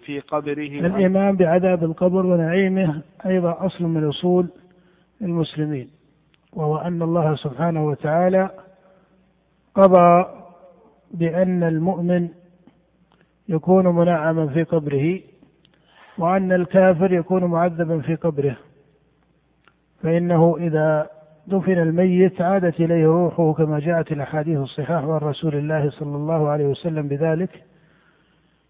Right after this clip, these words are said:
Speaker 2: فهو إما في مقام نعيم وإما في مقام عذاب، وهي حياة البرزخ، وهذا الذي عليه جماهير المسلمين، وشذ بعض أهل البدع في ذلك.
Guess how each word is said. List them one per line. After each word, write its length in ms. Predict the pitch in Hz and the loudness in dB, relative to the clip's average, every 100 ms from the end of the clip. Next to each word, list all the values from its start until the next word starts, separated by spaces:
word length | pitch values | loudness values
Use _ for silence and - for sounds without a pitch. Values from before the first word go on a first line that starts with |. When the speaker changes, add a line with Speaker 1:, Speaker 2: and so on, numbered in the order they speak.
| - | -2
Speaker 2:
فهو 240 | 185 170 185 | 4 6 6
إما 340 | 202 196 180 | 4 2 2
في 120 | 165 | 2
مقام 440 | 175 170 185 180 165 | 0 0 0 2 0
نعيم 480 | 160 156 180 208 196 185 | -2 -2 -2 -4 -6 -8
وإما 460 | 170 190 185 175 | -6 -4 -2 -2
في 140 | 147 170 | -2 -2
مقام 400 | 156 180 180 160 | -2 -2 -2 -2
عذاب، 360 | 147 135 131 _ - - _ _ _ _ _ _ _ _ _ _ _ | -6 -8 -10 _ -20 -20 _ _ _ _ _ _ _ _ _ _ _
وهي 180 | 165 156 | 0 0
حياة 300 | - 180 170 160 | 2 4 4 0
البرزخ، 680 | 143 151 147 139 131 - - _ _ _ _ _ _ _ _ _ _ _ _ - | -2 -2 -2 -6 -8 -14 -20 _ _ _ _ _ _ _ _ _ _ _ _ -6
وهذا 280 | 175 185 190 | 2 4 4
الذي 260 | 185 170 160 | 4 2 2
عليه 320 | 170 180 160 | 2 2 0
جماهير 480 | 160 156 156 170 160 | 0 -2 0 0 0
المسلمين، 640 | 151 - 147 147 147 131 _ _ _ _ _ - | -4 -6 -6 -4 -6 -8 _ _ _ _ _ -12
وشذ 380 | - 196 170 165 | -4 -2 0 0
بعض 240 | 156 156 | 0 0
أهل 220 | 151 147 | 0 0
البدع 360 | 156 151 175 160 | 0 0 0 0
في 160 | 147 | -2
ذلك. 560 | 151 156 147 147 - - | 0 0 0 -2 -8 -20